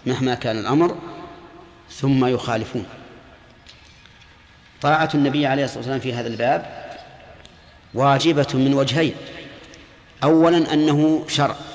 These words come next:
أن أمره شرع عليه الصلاة والسلام، وثانيا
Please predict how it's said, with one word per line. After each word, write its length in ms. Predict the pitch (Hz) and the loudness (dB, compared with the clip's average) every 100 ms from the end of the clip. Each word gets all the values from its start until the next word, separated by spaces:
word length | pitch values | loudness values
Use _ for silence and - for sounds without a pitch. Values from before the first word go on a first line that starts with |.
| - - - - - - | -16 -18 -20 -20 -12 -2
أن 120 | 120 | 0
أمره 300 | 123 160 147 | 2 2 2
شرع 260 | 147 220 143 - | 0 -2 -4 -6
عليه 120 | 107 | -8
الصلاة 220 | 107 104 101 | -6 -8 -8
والسلام، 340 | 98 - - - - - - - - - | -10 -12 -16 -20 -20 -20 -20 -20 -20 -6
وثانيا 480 | 113 143 160 170 | -4 2 4 4